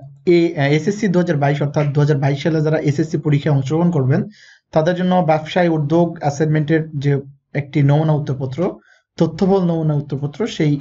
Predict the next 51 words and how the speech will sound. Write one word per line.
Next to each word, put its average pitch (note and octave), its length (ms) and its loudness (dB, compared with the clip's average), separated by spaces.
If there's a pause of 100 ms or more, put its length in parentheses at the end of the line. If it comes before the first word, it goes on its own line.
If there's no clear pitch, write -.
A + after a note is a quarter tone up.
(120)
উত্তরপত্র D3+ 460 -2
আমরা D3 140 4
এই C#3+ 60 4
ভিডিওটিতে C#3 440 0
জানিয়ে D3+ 280 2
দিব। D3+ 280 2 (360)
তার E3 100 0
আগে F3 100 2
ছোট্ট F3 240 -2
করে F#3+ 160 4
একটু F3+ 200 -4
বলে D3+ 220 2
নেই, F#3+ 180 2
ডেসক্রিপশন D#3+ 560 -2
বক্স E3+ 220 -2
এবং D#3+ 220 0
প্রথম D#3 280 -2
কমেন্টেই D#3+ 460 0
কিন্তু D#3+ 380 -2 (340)
অন্যান্য E3 260 4
অ্যাসাইনমেন্টের D#3+ 480 0
উত্তর D#3 220 -4
দেওয়া C#3+ 300 2
আছে, C#3+ 220 -4
আপনারা D#3 260 -4
চাইলে D3 220 -2
সেগুলো D3 320 0
দেখে C#3+ 200 0
নিতে E3+ 200 2
পারেন। F3+ 340 0 (400)
চলুন F3+ 260 0
কথা F3 280 -2
না F3+ 80 2
বাড়িয়ে F3+ 220 2
সরাসরি E3 420 -4
আমরা D#3 200 2
আগে D3+ 200 0
প্রশ্নটি E3+ 540 -2
দেখি F3 280 0
ব্যবসায় D#3 320 2
উদ্যোগের, F3 320 2 (380)
তার-, D3+ 220 -4 (140)
তারপরে D#3+ 340 2
আমরা D#3 320 -2
উত্তরপত্রে C#3+ 500 -2
চলে B2+ 200 2
যাবো। B2 120 0
এখানে F#3 200 2
বলা F#3 200 2
হচ্ছে F3+ 160 -4
বিষয়, E3 320 0